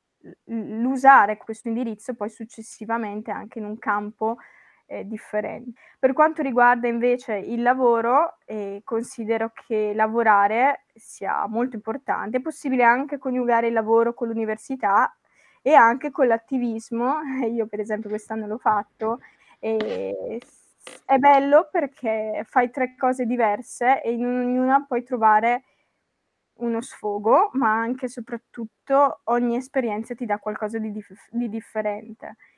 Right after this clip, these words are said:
per riempire l-, la tua giornata, ma anche per portare qualcosa,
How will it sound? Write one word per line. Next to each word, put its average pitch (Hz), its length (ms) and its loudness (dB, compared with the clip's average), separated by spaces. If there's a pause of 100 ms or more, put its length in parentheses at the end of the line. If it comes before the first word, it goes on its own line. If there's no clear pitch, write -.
(160)
per 240 160 2
riempire 214 420 -2
l-, 214 220 -12
la 214 140 0
tua 220 160 -4
giornata, 247 600 2
ma 233 120 0
anche 240 240 -4
per 240 180 -4
portare 226 480 -2
qualcosa, 208 920 -2